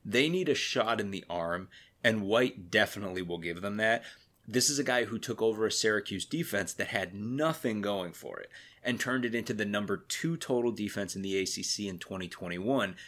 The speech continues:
and the number three total defense in the A C C last year. So this is all the long-term bad news. They appear to be laying a good foundation here. The short-term good news is that in White's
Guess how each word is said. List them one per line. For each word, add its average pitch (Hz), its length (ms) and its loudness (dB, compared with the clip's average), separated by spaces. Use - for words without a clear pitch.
and 107 200 0
the 107 40 0
number 101 240 0
three 143 420 2
total 104 280 0
defense 95 400 -4
in 92 80 -6
the 95 140 -4
A 95 80 -2
C 92 220 -4
C 92 220 -4
last 87 520 0
year. - 180 -10
So 120 300 0
this 135 340 8
is 170 140 6
all 143 120 8
the 117 80 4
long-term 104 560 2
bad 87 320 0
news. 71 380 -10
They 135 160 6
appear 139 260 2
to 127 60 0
be 123 100 2
laying 101 320 0
a 87 60 -2
good 90 220 -2
foundation 87 560 0
here. - 160 -18
The 113 200 4
short-term 127 880 0
good 190 240 6
news - 500 -8
is 117 160 2
that 120 160 6
in 117 240 2
White's 113 440 0